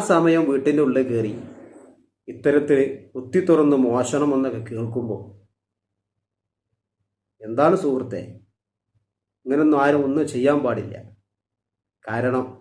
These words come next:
ഇത്തരത്തിലൊരു ഗതി നമ്മൾക്കാണ് എന്നുണ്ടെങ്കിൽ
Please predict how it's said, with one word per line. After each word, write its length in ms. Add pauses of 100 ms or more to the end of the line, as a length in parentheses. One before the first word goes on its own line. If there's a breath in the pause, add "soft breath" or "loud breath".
(1300)
ഇത്തരത്തിലൊരു 720
ഗതി 260 (600)
നമ്മൾക്കാണ് 800 (100)
എന്നുണ്ടെങ്കിൽ 500